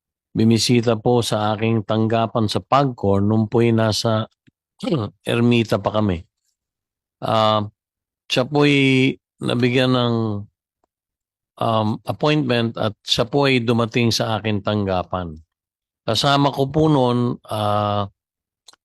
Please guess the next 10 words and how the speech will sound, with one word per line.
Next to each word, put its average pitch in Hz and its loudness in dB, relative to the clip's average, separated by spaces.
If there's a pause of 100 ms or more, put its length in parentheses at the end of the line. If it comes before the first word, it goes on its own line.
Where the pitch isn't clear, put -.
(140)
na 120 0 (2000)
sa 131 -2
aking 123 0
tanggapan 127 0
ay 110 2
si - -2
Attorney 110 -2
Jessa 104 -2
Fernandez 95 -4
na 95 -6